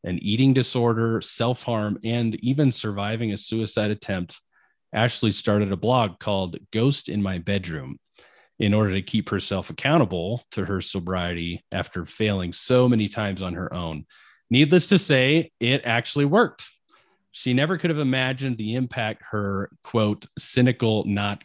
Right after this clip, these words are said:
clinical" voice would have, not only helping her find herself, but thousands along the way. And because of that vulnerability, Ashley has discovered her voice and purpose to turn her mess into a message.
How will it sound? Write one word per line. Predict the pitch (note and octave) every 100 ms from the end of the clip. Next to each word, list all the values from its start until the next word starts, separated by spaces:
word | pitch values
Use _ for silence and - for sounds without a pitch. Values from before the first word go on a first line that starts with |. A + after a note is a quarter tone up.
| _
clinical" | - D3 D3 - G#2 F#2+ F#2
voice | G2+ F#2 F#2+ - - - -
would | G2+
have, | F2 F2 E2+ F#2+ A#2 - -
not | C#3
only | D#3 C3+
helping | A2+ B2 A2+
her | G#2 B2
find | - G#2
herself, | F2+ C3 - G2+ F2 -
but | - -
thousands | - A2 G#2+ G#2+ G#2 F#2+ F2+
along | F2 F#2 F#2+ E2
the |
way. | E2+ F2 E2 E2 _ - - - _ _
And | - A2+
because | A2 C#3+ B2+
of | G#2+
that | A2+ G2
vulnerability, | G#2+ A2+ G2 F#2+ C3+ A2 G2+
Ashley | G#2 A2 - G#2+
has | F#2
discovered | G2 F#2+ - G2 F#2 F2
her | F#2+ G#2
voice | F2+ F#2 F2+ E2+ -
and | F#2 E2
purpose | - G#2+ - E2 - - - _ _ _ -
to | A2
turn | C3 B2
her | G#2+ G#2+
mess | G2 A2 C#3 - -
into | - A2 F#2+ A2+
a | G#2
message. | G2+ G#2+ - F2+ E2 E2+ - -